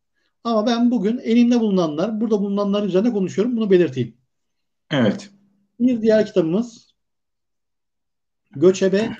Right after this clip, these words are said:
Speaker 1: Kimlik. Göçebe Kimliğin yazarı kim? Gilad Atzmon. Yahudi kimlik siyaseti üzerine bir inceleme. Gilad Atzmon kim?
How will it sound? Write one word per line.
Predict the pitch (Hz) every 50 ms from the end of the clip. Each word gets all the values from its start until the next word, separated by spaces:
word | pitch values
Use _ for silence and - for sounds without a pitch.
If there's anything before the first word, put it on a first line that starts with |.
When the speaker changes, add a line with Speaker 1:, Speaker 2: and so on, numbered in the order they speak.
| - _
Speaker 1:
Kimlik. | - 180 151 127 120 - _ _ _ _ _ _ _ _ _ _ _ _ _ _ _ _ _ _ _ _ _ _ _ _ _ -
Göçebe | 165 165 - 214 208 208 196 196
Kimliğin | - 240 226 208 185 160 147 156
yazarı | 180 190 190 214 214 220 208
kim? | 214 - 220 226 - - _ _ _ _ _ _ _ _ _ - - _ _ -
Gilad | 139 165 226 220 226 233 240 233 - _ _ _ _ _ _ _ _ _ -
Atzmon. | 190 214 214 - - 190 175 160 139 127 131 - _ _ _ _ _ _ _ _ _ _ _ _ _ _ _ _ _ _ _ _ _ _ _ _
Yahudi | - 156 180 190 202 240 226 240 -
kimlik | - - 214 220 247 240 -
siyaseti | - 190 180 175 - 190 190 208
üzerine | 190 160 160 165 214 247 214 180
bir | 196 214
inceleme. | - 202 180 160 147 156 151 147 135 123 120 - _ _ _ _ _ _ _ _ _ _ _ _ _ _ _ _ _ _ _ _ _ _ _ _ _ -
Gilad | 160 175 233 254 247 247 - -
Atzmon | 208 240 233 - - 208 190 180 - -
kim? | - 226 226 233 226 -